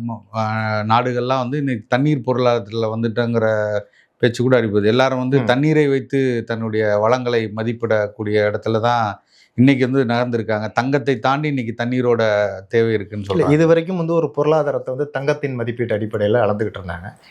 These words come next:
Speaker 2: இனி வரும் காலங்கள்ல கண்டிப்பா தண்ணீரினுடைய மதிப்பு வச்சுதான் எந்த நாடு அதிக தண்ணீர் வளம் கொண்டு இருக்கோ, அதன் அடிப்படையில தான் அது வளர்ச்சி பெற்ற நாடா இல்லையான்றது தெரியும். ஒரு நூறு ஆண்டுகளுக்கு பிறகு இங்க தண்ணி இல்ல, க-, சுவாசிக்கிறதுக்கு காத்து, சுத்தமான காத்து இல்ல,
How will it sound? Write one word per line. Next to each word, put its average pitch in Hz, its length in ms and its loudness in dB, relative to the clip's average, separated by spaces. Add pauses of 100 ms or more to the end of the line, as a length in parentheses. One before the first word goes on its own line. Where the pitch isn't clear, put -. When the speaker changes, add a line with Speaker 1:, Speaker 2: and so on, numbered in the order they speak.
Speaker 2:
இனி 156 180 8
வரும் 156 220 2
காலங்கள்ல 139 420 2
கண்டிப்பா 110 540 -2
தண்ணீரினுடைய 131 680 2
மதிப்பு 110 360 -2
வச்சுதான் 127 300 -2
எந்த 131 220 2
நாடு 131 220 0
அதிக 120 260 -2
தண்ணீர் 127 320 0
வளம் 120 220 -2
கொண்டு 107 240 0
இருக்கோ, - 200 -4 (420)
அதன் 139 300 4
அடிப்படையில 151 520 2
தான் 127 540 0
அது 117 380 2
வளர்ச்சி 127 300 2
பெற்ற 110 240 -8
நாடா 110 280 0
இல்லையான்றது 107 460 -4
தெரியும். 113 320 -2 (360)
ஒரு 160 160 4
நூறு 160 260 2
ஆண்டுகளுக்கு 160 500 2
பிறகு 139 320 0
இங்க 120 140 -4
தண்ணி 127 320 0
இல்ல, 107 400 -2 (300)
க-, 120 400 4
சுவாசிக்கிறதுக்கு 139 600 -4
காத்து, 127 320 -2
சுத்தமான 120 460 -6
காத்து 113 380 -2
இல்ல, 101 300 -4